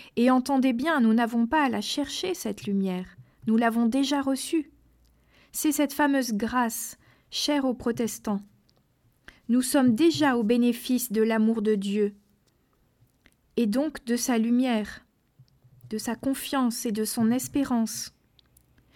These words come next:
Cette lumière pour nos vies est là, tout proche. Dieu veut nous la donner, à nous d'ouvrir grand nos vies pour la recevoir dans la reconnaissance. La lumière est contagieuse, elle aussi,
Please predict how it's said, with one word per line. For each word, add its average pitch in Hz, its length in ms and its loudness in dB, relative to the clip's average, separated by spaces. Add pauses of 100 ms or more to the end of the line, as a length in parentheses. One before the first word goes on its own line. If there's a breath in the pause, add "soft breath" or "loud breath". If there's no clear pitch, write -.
(180 soft breath)
Cette 262 260 0
lumière 302 400 2
pour 277 160 0
nos 247 180 4
vies 254 360 0 (240)
est 254 100 2
là, 233 240 0 (120)
tout 370 120 -4
proche. - 580 -6 (480 soft breath)
Dieu 277 220 4
veut 285 160 2
nous 277 160 4
la 254 140 4
donner, 247 500 2 (300 soft breath)
à 254 100 4
nous 320 240 6
d'ouvrir 233 460 0
grand 233 260 0
nos 226 180 4
vies 226 240 -2
pour 220 180 -4
la 208 100 0
recevoir 226 580 -2
dans 202 140 0
la 202 100 0
reconnaissance. 202 1000 -2 (1900 soft breath)
La 208 100 0
lumière 240 420 4
est 226 80 0
contagieuse, 226 880 0 (180)
elle 247 180 2
aussi, 226 440 -4